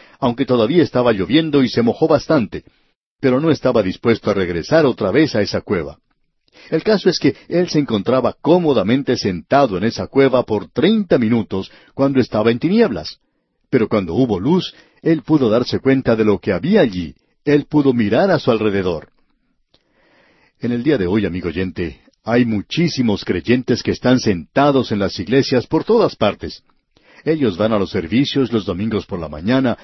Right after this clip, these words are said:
y no están escuchando la palabra de Dios. Como resultado, están sentados allí en las tinieblas, escuchando a alguien hablar en cuanto a economía, o a política, o a la buena vida, o a hacer algo bueno,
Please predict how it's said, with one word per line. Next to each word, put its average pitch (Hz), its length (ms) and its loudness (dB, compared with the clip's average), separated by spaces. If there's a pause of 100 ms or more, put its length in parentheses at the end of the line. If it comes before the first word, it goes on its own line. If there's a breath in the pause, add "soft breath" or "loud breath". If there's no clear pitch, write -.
(180 loud breath)
y 117 140 2
no 165 140 4
están 185 260 2
escuchando 180 640 0
la 131 120 4
palabra 101 400 0
de 90 120 -4
Dios. 82 440 -12 (560)
Como 95 240 -4
resultado, 113 600 0
están 107 320 0
sentados 120 800 0
allí 101 200 -2
en 127 100 2
las 107 160 0
tinieblas, 143 600 0 (180 loud breath)
escuchando 147 640 0
a 131 80 4
alguien 143 220 2
hablar 120 280 2
en 131 100 0
cuanto 113 380 -2
a 98 80 -2
economía, 117 760 0 (220 loud breath)
o 95 140 -2
a 92 40 -4
política, 127 840 -2
o 101 180 2
a 95 60 -2
la 92 80 -4
buena 98 320 0
vida, 127 400 2 (180 loud breath)
o 131 140 4
a 127 80 0
hacer 165 240 4
algo 151 260 4
bueno, 117 460 2